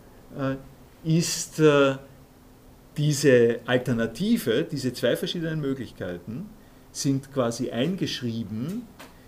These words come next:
in, äh, den, äh, Verstehensprozess. Insofern der Verstehensprozess etwas ist, was zwischen zwei Sta-, äh, zwei Sprachen stattfindet, äh, weil zwischen zwei Sprachen, das war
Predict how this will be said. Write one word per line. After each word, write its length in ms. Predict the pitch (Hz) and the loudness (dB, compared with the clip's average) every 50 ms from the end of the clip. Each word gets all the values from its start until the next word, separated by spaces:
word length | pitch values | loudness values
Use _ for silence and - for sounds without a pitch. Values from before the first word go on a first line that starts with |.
| - - - - | -20 -20 -10 -4
in, 520 | 170 156 156 165 175 180 185 190 185 185 - - - - - - - - - | 0 2 4 4 4 2 2 0 -4 -6 -10 -12 -16 -16 -18 -20 -16 -8 -2
äh, 380 | 135 135 135 139 139 135 135 127 - - - - - - - | 0 2 4 4 4 2 0 -2 -8 -14 -20 -20 -12 -4 0
den, 400 | 135 120 120 123 123 127 131 131 | 0 2 2 2 0 0 0 0
äh, 380 | 135 131 127 127 127 127 127 | 2 2 4 4 2 2 0
Verstehensprozess. 1160 | 131 - - 147 - - 175 170 135 - - 101 - - - 98 98 - - - - - - - - - - - - - - - - - | -4 -10 -12 -12 -4 -2 -2 -2 -2 -4 -6 -10 -12 -8 -8 -8 -8 -8 -10 -10 -12 -14 -16 -18 -20 -20 -20 -20 -20 -20 -20 -20 -8 0
Insofern 840 | - 165 165 156 - - - 165 202 226 214 - 143 120 120 139 170 | 2 4 4 4 4 6 10 12 12 12 12 10 2 2 2 2 0
der 100 | - 147 | -2 -4
Verstehensprozess 1160 | - 131 123 - 123 127 165 190 185 - 127 117 113 - - 101 101 127 165 - - - - - - - - - - | -6 -6 -8 -2 -2 -2 0 -2 -4 -4 -4 -4 -4 -2 0 0 2 0 0 -4 -8 -10 -12 -14 -18 -20 -20 -12 -4
etwas 360 | - 127 - - 147 143 139 143 | -2 -2 -2 0 0 0 0 -2
ist, 180 | 143 139 - | -6 -4 -4
was 100 | 151 139 | -6 -6
zwischen 260 | - 135 127 - 143 | -6 -8 -8 -8 -8
zwei 200 | 127 - 131 127 | -6 -2 -2 -2
Sta-, 260 | - - 110 98 - - | -2 -4 -6 -8 -8 -8
äh, 120 | - 113 110 | -8 -8 -6
zwei 160 | - 131 123 | -2 -2 -2
Sprachen 380 | 123 - 117 104 95 95 98 95 | -2 0 -2 -4 -4 -4 -8 -12
stattfindet, 720 | - 101 85 82 - - - 95 87 90 104 139 202 - - - - - - - - - - - | -10 -10 -10 -10 -12 -12 -12 -10 -6 -4 -4 -4 -4 -6 -10 -18 -20 -20 -20 -20 -20 -20 -14 -4
äh, 180 | - 127 131 131 127 - - 120 | -2 0 0 -2 -4 -8 -8 0
weil 440 | 110 131 123 123 127 131 131 120 - - - - - - | 4 6 8 10 10 8 8 4 0 -6 -18 -20 -20 -14
zwischen 520 | - - 147 202 202 - - 220 190 - | -8 -4 -2 -2 -2 -2 -2 -2 -4 -4
zwei 240 | - - 170 147 143 | 0 4 4 4 4
Sprachen, 580 | 143 - 113 107 104 113 147 156 202 214 220 - | 4 0 -2 0 0 0 -2 -2 -4 -4 -4 -2
das 200 | - 151 143 - | -4 -4 -2 4
war 360 | 139 135 127 123 120 120 - | 4 6 6 6 4 2 -2